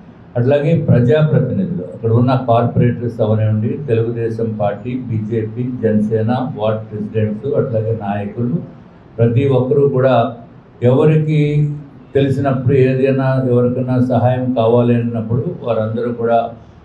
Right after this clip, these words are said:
ఆ, సహాయ సహకారాలు అందించడం జరిగింది. So, అందు-, అందుకు ముందుగా నార్త్ నియోజకవర్గంలో ఉన్న అందరికీ కూడా నా యొక్క ధన్యవాదములు. అట్లాగే, ఆ, పార్టీలకు అతీతంగా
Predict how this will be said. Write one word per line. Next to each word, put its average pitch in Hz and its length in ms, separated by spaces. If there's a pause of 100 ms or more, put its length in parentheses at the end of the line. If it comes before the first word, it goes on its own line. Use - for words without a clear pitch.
(200)
ఆ, 113 120
సహాయ 117 420
సహకారాలు 107 1000
అందించడం 110 520
జరిగింది. 110 480 (220)
So, 123 60 (260)
అందు-, 113 360
అందుకు 120 340 (160)
ముందుగా 117 540 (460)
నార్త్ 120 400
నియోజకవర్గంలో 113 1040
ఉన్న 104 400 (140)
అందరికీ 110 440
కూడా 107 540 (140)
నా 107 120
యొక్క 104 540
ధన్యవాదములు. 110 680 (580)
అట్లాగే, 139 720 (160)
ఆ, 113 260
పార్టీలకు 143 560
అతీతంగా 117 680